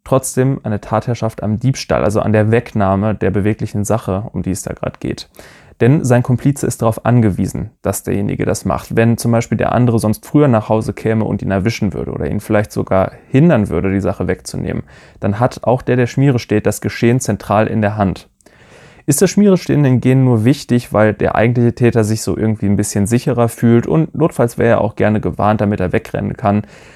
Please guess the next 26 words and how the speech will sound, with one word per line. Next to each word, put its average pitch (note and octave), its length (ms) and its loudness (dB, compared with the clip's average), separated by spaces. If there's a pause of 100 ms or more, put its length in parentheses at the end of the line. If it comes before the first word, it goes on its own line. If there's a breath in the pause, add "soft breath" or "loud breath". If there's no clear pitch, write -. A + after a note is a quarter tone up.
(240 loud breath)
dann B2+ 300 6
ist - 180 -4
das C#3+ 140 0
eigentlich B2+ 400 0
eher A#2 140 2
eine B2+ 140 2
Hilfstätigkeit. A2+ 800 0
Es - 120 -10
kommt, C3+ 240 0
wie B2 60 2
gesagt, A2+ 320 -2
immer G#2+ 140 0
auf G2 100 -4
den G#2 120 -4
Einzelfall C3+ 500 0
an, B2 140 2
aber A2 140 2
dann A2 320 2
hat A#2+ 160 -8
man A#2 160 0
eher A2 220 0
keine A2 340 0
Tatherrschaft - 680 -8
als - 160 -8
Schmiere - 280 -4
stehender. - 560 -8